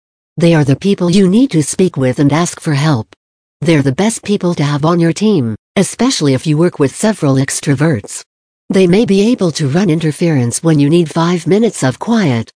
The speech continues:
or express more accurately to an outgoing teammate that you don't dislike them, you just need a minute to think. They may even be willing and able to give you a rundown of what happened in the break room over lunch.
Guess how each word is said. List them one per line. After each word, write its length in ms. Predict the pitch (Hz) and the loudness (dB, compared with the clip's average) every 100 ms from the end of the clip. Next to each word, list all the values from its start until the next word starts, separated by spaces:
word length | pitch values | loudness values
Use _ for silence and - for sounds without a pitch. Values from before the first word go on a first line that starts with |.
| _ | _
or 140 | 190 180 | 0 0
express 400 | 170 - 165 160 | 0 -4 -4 0
more 240 | 139 127 | 0 2
accurately 560 | 139 - 135 123 131 139 | 0 0 -2 -2 0 -2
to 180 | 170 143 | 0 2
an 100 | 143 | 2
outgoing 480 | 175 - 156 151 143 | 0 -2 0 0 0
teammate 460 | 226 226 135 131 | 0 2 0 0
that 180 | 180 185 | 0 0
you 120 | 170 | 0
don't 220 | 165 175 | 2 0
dislike 460 | 165 147 147 156 147 | 0 -2 0 0 0
them, 300 | 135 117 110 - - | 0 -2 -4 -10 -4
you 180 | 165 143 | 0 0
just 320 | 131 185 - | 0 -2 0
need 240 | 190 202 139 | 2 2 2
a 40 | |
minute 300 | 135 170 185 | 2 2 0
to 80 | 139 | -2
think. 420 | - 156 120 - - _ _ _ _ 151 | -2 0 0 -4 -18 _ _ _ _ -2
They 180 | 196 | 2
may 140 | 202 196 | 4 4
even 340 | 220 277 160 | 4 2 2
be 120 | 143 | 2
willing 380 | 131 135 131 147 | 2 2 2 2
and 100 | 143 | 2
able 280 | 175 202 156 | 2 2 0
to 100 | 143 | 0
give 180 | 165 147 | 0 0
you 140 | 151 | 2
a 60 | 135 | 2
rundown 480 | 143 170 185 180 175 | 2 0 0 2 0
of 160 | 120 | 0
what 180 | 147 147 | -2 -2
happened 420 | 147 202 214 156 | -2 -4 -2 -2
in 100 | 135 | 0
the 80 | 135 | 0
break 280 | 127 175 151 | 0 -4 -2
room 240 | 151 185 | -2 0
over 280 | 170 190 139 | 0 0 0
lunch. 440 | 131 127 117 113 | 0 0 -2 -6